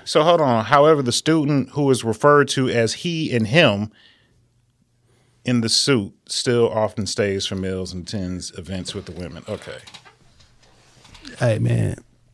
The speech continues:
Speaker 2: if I ever did something wrong, put me in a women's prison. I'm,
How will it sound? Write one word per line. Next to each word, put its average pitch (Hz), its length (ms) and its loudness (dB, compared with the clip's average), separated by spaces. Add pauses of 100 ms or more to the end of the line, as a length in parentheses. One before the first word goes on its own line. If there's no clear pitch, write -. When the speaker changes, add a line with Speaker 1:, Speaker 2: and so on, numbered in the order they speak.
(540)
Speaker 2:
if 147 140 0
I 151 80 6
ever 135 160 10
did 120 240 8
something 117 280 4
wrong, 117 300 2 (1300)
put 160 120 8
me 147 120 12
in 117 60 10
a 117 40 6
women's 120 260 4
prison. 117 380 -4 (1900)
I'm, 147 180 6